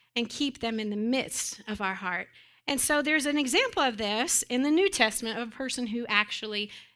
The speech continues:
demonstrates this for us. It's in Luke chapter ten. So let's go there. This is the next scripture this morning.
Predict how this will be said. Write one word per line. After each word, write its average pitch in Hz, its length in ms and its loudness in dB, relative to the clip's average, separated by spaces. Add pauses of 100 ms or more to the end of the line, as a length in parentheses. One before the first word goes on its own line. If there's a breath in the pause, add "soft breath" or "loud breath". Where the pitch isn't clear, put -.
(100)
demonstrates 240 720 0
this - 160 -8
for 190 220 -4
us. 185 180 -2
It's 214 120 -6
in 220 180 -2
Luke 247 240 -4
chapter 247 360 -4
ten. 233 400 -8
So - 140 -10
let's 226 220 -6
go 262 160 -6
there. 233 280 -6
This 208 180 -14
is - 100 -20
the 226 80 -12
next 220 260 -10
scripture - 400 -14
this 190 200 -16
morning. 196 360 -20